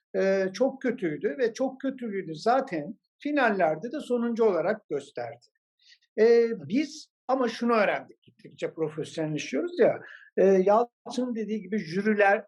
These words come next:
üyeleriyle istişarelere başladık. İkinci seferde hatta dedik ki bu Milliyet Gazetesi'nle biz üçüncü, e, final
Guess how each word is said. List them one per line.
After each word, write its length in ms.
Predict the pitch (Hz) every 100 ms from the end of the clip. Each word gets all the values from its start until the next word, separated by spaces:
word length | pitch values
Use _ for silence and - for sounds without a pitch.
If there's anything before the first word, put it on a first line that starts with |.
| _
üyeleriyle 840 | 185 190 190 185 202 196 185 185 190
istişarelere 840 | - - - 165 147 147 143 143
başladık. 440 | 90 - - _ _ _ _ _ - - _ _
İkinci 400 | - - 220 254
seferde 800 | - 247 208 202 202 185 185 185 -
hatta 560 | 196 - 208 170 208 - _ _ _ 151
dedik 300 | 165 269 -
ki 100 | 170
bu 140 | 175
Milliyet 480 | 190 196 196 202 -
Gazetesi'nle 840 | 185 185 208 202 247 226 180 156 151
biz 240 | 196 -
üçüncü, 640 | - - 165 170 175 185 190
e, 260 | 160 160 151
final 360 | - 143 160